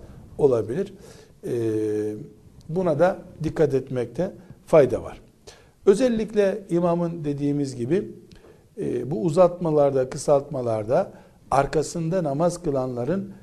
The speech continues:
şartlarına dikkat etmesi gerekiyor. Hatta mesela havaalanları gibi,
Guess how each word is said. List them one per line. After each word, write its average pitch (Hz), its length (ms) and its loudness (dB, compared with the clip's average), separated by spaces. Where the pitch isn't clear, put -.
şartlarına 175 800 0
dikkat 127 300 -2
etmesi - 440 -14
gerekiyor. 98 560 -14
Hatta 139 520 0
mesela 131 540 -4
havaalanları 110 760 2
gibi, 101 380 -10